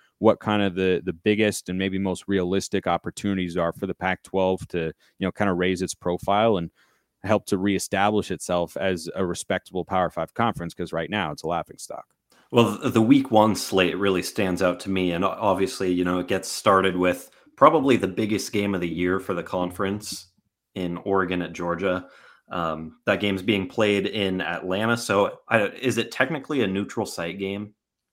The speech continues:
Speaker 1: It's listed as that, but,
Speaker 2: Sure.
Speaker 1: like,
Speaker 2: Yeah,
Speaker 1: come on.
Speaker 2: obviously, no. I mean, that's, that's a home
Speaker 1: Come on.
Speaker 2: game for Georgia.
Speaker 1: Yeah, that's gonna be
Speaker 2: Um,
Speaker 1: eighty, eight, eight, that's gonna be eighty twenty if Oregon's locking
Speaker 2: Yeah,
Speaker 1: in
Speaker 2: yeah,
Speaker 1: the crowd.
Speaker 2: which means you're gonna have about sixty-five thousand Georgia fans there.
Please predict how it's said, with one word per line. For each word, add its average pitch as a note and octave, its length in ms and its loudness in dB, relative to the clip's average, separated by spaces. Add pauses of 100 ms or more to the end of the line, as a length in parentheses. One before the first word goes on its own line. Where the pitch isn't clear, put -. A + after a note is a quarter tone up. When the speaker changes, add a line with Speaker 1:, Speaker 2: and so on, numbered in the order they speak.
(440)
Speaker 1:
It's G#2+ 240 0
listed G2 440 0
as D#2+ 180 -6
that, D#2 340 -6
but, D#2+ 160 0
Speaker 2:
Sure. D2+ 300 -2
Speaker 1:
like, - 120 -20
Speaker 2:
Yeah, F#2 240 0
Speaker 1:
come G#2 120 2
on. G2+ 60 6
Speaker 2:
obviously, F#2+ 440 -2
no. E2+ 240 -4
I D#2 100 -4
mean, F2 160 -4
that's, F2 320 -6
that's G#2+ 240 -4
a C#3 80 -2
home C3 200 2
Speaker 1:
Come F#2 80 0
on. F2 40 0
Speaker 2:
game D#2+ 140 -6
for G2 140 -8
Georgia. D#2+ 580 -8
Speaker 1:
Yeah, F#2+ 140 2
that's G2+ 180 4
gonna B2 180 6
be A2+ 120 8
Speaker 2:
Um, A2 60 2
Speaker 1:
eighty, A2+ 280 2 (120)
eight, C3 200 6
eight, C3+ 120 4
that's C#3+ 180 6
gonna D#3 120 6
be C3+ 160 6
eighty B2+ 240 4
twenty A2 420 2
if F#2 120 -2
Oregon's F#2+ 360 2
locking F2+ 260 -2
Speaker 2:
Yeah, D2 180 -8 (300)
Speaker 1:
in G#2+ 120 2
Speaker 2:
yeah, F#2 60 0
Speaker 1:
the - 60 -6
crowd. D#2 180 -2
Speaker 2:
which A#2+ 180 0
means G#2+ 300 2
you're G#2+ 80 -2
gonna G2+ 160 -4
have F2+ 100 -4
about F2+ 260 -2
sixty-five F2+ 680 -6
thousand E2+ 380 -6
Georgia E2 360 -6
fans D#2+ 380 -12
there. E2 380 -8